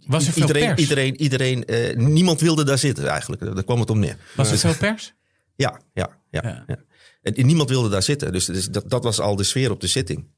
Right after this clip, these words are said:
Speaker 2: En, ehm, ehm, en ik had dus letterlijk, eh, twee pleitnoten in mijn, in mijn tas zitten.
Speaker 1: Hoe verliep de ondervraging van de rechtbank?
Speaker 2: Nou ja, het, het, het belangrijkste was is dat de voorzitter natuurlijk ging mijn cliënt ondervragen. En, eh,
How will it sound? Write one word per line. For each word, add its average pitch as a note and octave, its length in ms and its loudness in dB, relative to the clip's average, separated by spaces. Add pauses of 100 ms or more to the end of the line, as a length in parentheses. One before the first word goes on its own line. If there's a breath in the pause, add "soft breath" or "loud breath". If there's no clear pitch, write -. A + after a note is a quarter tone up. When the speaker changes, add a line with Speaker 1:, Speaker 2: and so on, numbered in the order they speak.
Speaker 2:
En, F#2 280 -2
ehm, F2 760 -2
ehm, E2 520 -4
en A2 160 -2
ik F2+ 100 -4
had - 200 -8
dus F2 160 -4
letterlijk, F#2+ 440 -4
eh, F2 220 -2
twee D#3 340 -4
pleitnoten A#2 600 -6
in D#2+ 60 -6
mijn, D#2 200 -8
in - 120 -8
mijn D#2 120 -8
tas - 180 -6
zitten. - 320 -12
Speaker 1:
Hoe B2 260 0
verliep F3 300 0
de D3 300 -2
ondervraging A#2+ 600 -2
van G2+ 100 -4
de G2 60 0
rechtbank? G2 320 -4
Speaker 2:
Nou D#2 120 -2
ja, G2 80 -4
het, - 220 -8
het, - 180 -6
het G#2 100 -2
belangrijkste D3 540 0
was A2+ 160 0
is G2 80 0
dat F2+ 100 -4
de - 60 -6
voorzitter B2+ 400 0
natuurlijk F#2 360 0
ging E2 340 -2
mijn D2+ 180 -8
cliënt D#2+ 300 -6
ondervragen. A#2+ 640 -4
En, E2+ 320 -4
eh, D#2 280 -10